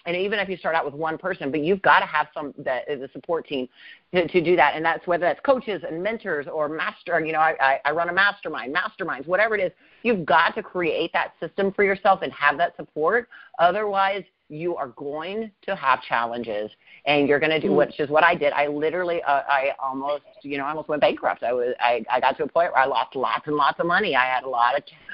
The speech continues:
Speaker 1: a lot of things happen. I, um, I almost was like, I got to a point where it's like, "Oh my God, am I gonna be homeless like I was in two thousand and nine again?" Like, I, you know, I was scary,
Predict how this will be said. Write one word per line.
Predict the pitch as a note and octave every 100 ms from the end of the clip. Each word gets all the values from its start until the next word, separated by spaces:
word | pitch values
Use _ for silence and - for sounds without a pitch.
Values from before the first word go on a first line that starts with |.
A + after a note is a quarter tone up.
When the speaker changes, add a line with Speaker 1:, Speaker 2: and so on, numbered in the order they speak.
| - -
Speaker 1:
a | D#3
lot | E3+
of | F3+
things | F#3+ E3+
happen. | F3+ A#3 E3+
I, | D3 D3+
um, | D3+ D#3+ D#3+
I | D3+ C#3
almost | E3+ E3+ F3+ F3
was | D#3
like, | D#3+ D#3 _ _ _ -
I |
got | E3+ F3
to |
a | E3
point | G3
where |
it's | F#3
like, | D#3+
"Oh | D#3
my | D#3+
God, | G#3
am | D3
I |
gonna | D3
be | D3+
homeless | D#3+ F#3 G#3+ G3+
like | D#3+
I | D#3
was | D3+ D#3+ E3
in | E3
two | F3+ G3
thousand | D3+ F3+ G3
and | G3
nine | F#3+ C4+ A3+
again?" | B2+ B2+
Like, | B2+ D#3
I, | D#3+ F#3
you | E3+
know, | E3
I | G#3+
was | A3 -
scary, | F#3+ C4 A#3+ A#2 C#3